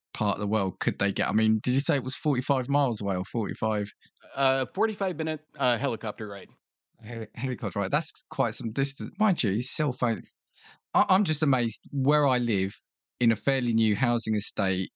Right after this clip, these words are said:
Speaker 1: If I'm not on Wi-Fi, I get barely any signal. So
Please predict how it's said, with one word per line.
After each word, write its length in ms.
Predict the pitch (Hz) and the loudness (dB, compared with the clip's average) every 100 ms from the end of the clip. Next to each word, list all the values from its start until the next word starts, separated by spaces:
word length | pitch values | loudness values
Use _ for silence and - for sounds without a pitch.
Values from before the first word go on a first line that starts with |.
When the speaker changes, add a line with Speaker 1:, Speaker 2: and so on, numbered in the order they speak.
| _ _ - | _ _ -6
Speaker 1:
If 140 | 135 | 0
I'm 100 | 127 | 2
not 140 | 131 139 | 2 2
on 120 | 117 | 2
Wi-Fi, 420 | 117 120 - 104 | 2 2 0 0
I 40 | 101 | 0
get 180 | 113 - - | 0 -4 -2
barely 320 | 113 104 104 | 0 2 2
any 160 | 101 | 2
signal. 500 | 95 - 113 101 87 87 - _ _ - | 0 0 0 0 -2 -6 -14 _ _ -10
So 380 | - 127 110 110 | -2 0 0 -2